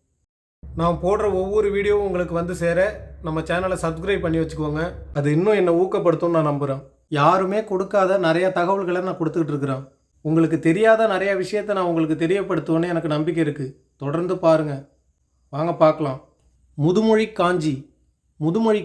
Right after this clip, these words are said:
காஞ்சியோட ஆசிரியர் பெயர் பார்த்தீங்கன்னா மதுரை கூடலூர் கிழார். அவருடைய ஊர் என்ன ஊர்னு சொல்றாங்கன்னா கூடலூர். அதனால தான் மதுரை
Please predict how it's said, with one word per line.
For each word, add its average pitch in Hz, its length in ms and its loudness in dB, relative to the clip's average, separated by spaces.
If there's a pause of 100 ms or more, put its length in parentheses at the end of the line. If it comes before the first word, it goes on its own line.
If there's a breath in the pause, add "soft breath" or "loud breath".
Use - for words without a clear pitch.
காஞ்சியோட 175 360 2 (140)
ஆசிரியர் 185 400 -2
பெயர் 156 220 2
பார்த்தீங்கன்னா 156 420 0 (500)
மதுரை 180 360 0 (140)
கூடலூர் 190 480 0
கிழார். 147 340 0 (600)
அவருடைய 170 400 2 (240)
ஊர் 233 240 2
என்ன 190 240 2
ஊர்னு 185 260 2
சொல்றாங்கன்னா 165 460 0 (160)
கூடலூர். 175 420 0 (960)
அதனால 175 460 2
தான் 220 160 4 (160)
மதுரை 190 300 0